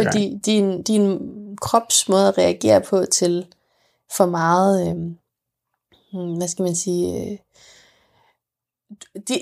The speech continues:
Speaker 1: når din
Speaker 2: Overstimulering.
Speaker 1: kapacitet af ekstroverthed er blevet opbrugt, <laughs> hvis man kan sige det sådan. Når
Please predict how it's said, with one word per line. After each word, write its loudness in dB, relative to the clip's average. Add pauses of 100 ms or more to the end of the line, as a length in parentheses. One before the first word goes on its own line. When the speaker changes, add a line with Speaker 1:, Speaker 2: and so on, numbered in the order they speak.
(100)
Speaker 1:
når 4
din 2
Speaker 2:
Overstimulering. 4
Speaker 1:
kapacitet 0
af 4
ekstroverthed 0 (320)
er -4
blevet 0
opbrugt, 2
<laughs> -4
hvis -2
man 0
kan 0
sige 0
det 0
sådan. 0 (420)
Når 4